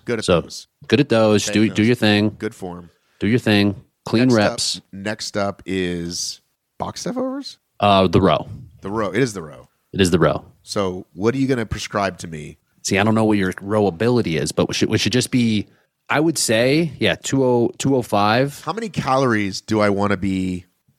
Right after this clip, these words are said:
Speaker 1: I mean, how many, uh,
Speaker 2: Is meters.
Speaker 1: Yeah. So how many calories, though, do I wanna be at per whatever?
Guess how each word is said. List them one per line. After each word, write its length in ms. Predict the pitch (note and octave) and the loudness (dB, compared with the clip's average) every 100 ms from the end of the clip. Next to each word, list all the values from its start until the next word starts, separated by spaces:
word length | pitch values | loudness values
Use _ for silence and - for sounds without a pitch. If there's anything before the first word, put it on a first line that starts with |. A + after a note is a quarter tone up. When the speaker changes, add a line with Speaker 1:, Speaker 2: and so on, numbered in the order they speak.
| - | -8
Speaker 1:
I 40 | |
mean, 140 | A2 | -6
how 160 | G2 B2 | -4 -4
many, 340 | C3+ B2+ A#2 | -4 -4 -4
uh, 440 | G#2 F#2 F2 E2+ E2 F#2 _ _ _ | -4 -4 -6 -8 -12 -16 _ _ _
Speaker 2:
Is 140 | G2 G2 | 0 4
meters. 560 | G#2+ F2+ D#2 E2+ - - _ | 6 6 4 0 -4 -12 _
Speaker 1:
Yeah. 360 | G#2 G#2+ D2+ - _ _ | -4 -4 -4 -12 _ _
So 180 | - G#2 | -4 -2
how 80 | A#2+ | -2
many 140 | B2 | -4
calories, 480 | - A2 G2+ F#2 E2+ | -2 -2 0 -2 -4
though, 120 | F2 | -6
do 80 | E2 | -4
I 60 | E2+ | -4
wanna 180 | E2+ D#2+ | -6 -6
be 200 | E2 D#2 | -6 -6
at 160 | D2 | -6
per 420 | - F2 E2 D#2+ - _ _ _ | -4 -2 -2 -4 -10 _ _ _
whatever? 500 | E2 E2+ C#2+ D2 | -4 -2 -4 -10